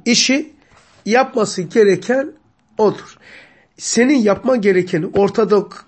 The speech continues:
ortadan kaldıran hiçbir iş senin işin değildir. Benim işim bu. Bak, bu saat on iki olmadan benim artık defteri kapatıp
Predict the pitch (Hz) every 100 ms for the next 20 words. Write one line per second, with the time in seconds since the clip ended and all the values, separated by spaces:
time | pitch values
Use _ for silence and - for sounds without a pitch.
0 | - 190 190 208 233 220 196 170 160 156
1 | 151 214 233 - 180 147 131 - - -
2 | - 190 196 185 - 202 226 - 139 131
3 | - - - _ _ _ _ _ - 220
4 | 214 - - - 220 240 - _ 208 143
5 | 131 _ _ _ 185 175 214 208 165 147
6 | 147 - - 190 165 151 - 185 156 143
7 | 202 170 160 190 - 170 143 196 160 175
8 | - 151 139 135 185 190 - 220